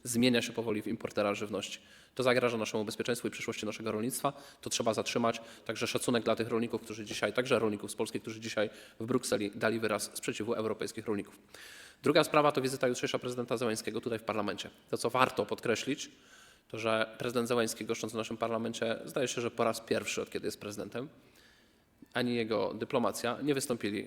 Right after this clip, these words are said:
o spotkanie ani z posłami, ani nawet z reprezentantami wszystkich klubów.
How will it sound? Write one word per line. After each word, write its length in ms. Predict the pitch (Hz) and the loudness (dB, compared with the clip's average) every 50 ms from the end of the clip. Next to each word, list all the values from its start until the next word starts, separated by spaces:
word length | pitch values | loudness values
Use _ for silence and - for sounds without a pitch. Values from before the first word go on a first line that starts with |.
| - - | -6 -8
o 80 | - 117 | -8 -6
spotkanie 480 | - - - - 113 107 107 107 - | -6 -6 -4 -2 -2 -2 -2 -2 -2
ani 340 | - 113 117 113 110 104 - | -2 -2 -2 -2 -2 -4 -6
z 60 | - | -8
posłami, 480 | - - 107 - - 110 113 135 139 - | -10 -10 -6 -4 -2 -2 0 -2 -2 0
ani 220 | 120 117 117 117 | 0 0 2 2
nawet 200 | 113 113 107 107 | 2 2 2 0
z 60 | 107 117 | 0 0
reprezentantami 640 | 110 107 - 117 113 110 104 - 110 - 110 107 104 | 0 0 0 -2 -2 -4 -4 -4 -4 -2 -2 -2 -2
wszystkich 380 | - - 107 - - 101 - | -4 -4 -4 -6 -6 -8 -6
klubów. 380 | - - 95 101 120 143 - - | -6 -6 -4 -4 -4 -6 -8 -10